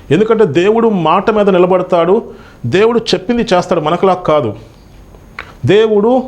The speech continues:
బైబిల్లో ఎంత స్పష్టంగా రాయబడి ఉంటుందంటే ఆయన చెప్పి చేయకుండునా, మాట ఇచ్చి స్థాపించకుండునా, ఆయన "నేను చేయలేనని" చెప్పడు. ఆయన చేయటానికి సామర్థ్యం గల దేవుడు, శక్తి గల దేవుడు.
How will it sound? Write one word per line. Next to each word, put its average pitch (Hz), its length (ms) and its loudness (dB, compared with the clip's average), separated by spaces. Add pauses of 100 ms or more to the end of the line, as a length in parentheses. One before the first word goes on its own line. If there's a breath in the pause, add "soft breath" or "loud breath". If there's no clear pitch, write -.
బైబిల్లో 214 340 0
ఎంత 185 160 -2
స్పష్టంగా 180 400 -2
రాయబడి 175 260 2
ఉంటుందంటే 165 800 0 (320 loud breath)
ఆయన 160 280 -2 (200)
చెప్పి 220 500 -2
చేయకుండునా, 175 640 2 (320 loud breath)
మాట 147 340 0
ఇచ్చి 196 460 -2
స్థాపించకుండునా, 165 1040 -2 (1160 loud breath)
ఆయన 196 320 0
"నేను 190 180 0 (160)
చేయలేనని" 233 440 0
చెప్పడు. 175 340 -2 (600)
ఆయన 156 120 0
చేయటానికి 208 540 0
సామర్థ్యం 190 640 -2
గల 180 100 2
దేవుడు, 170 380 0 (760 loud breath)
శక్తి 202 340 -2
గల 202 160 2
దేవుడు. 165 460 0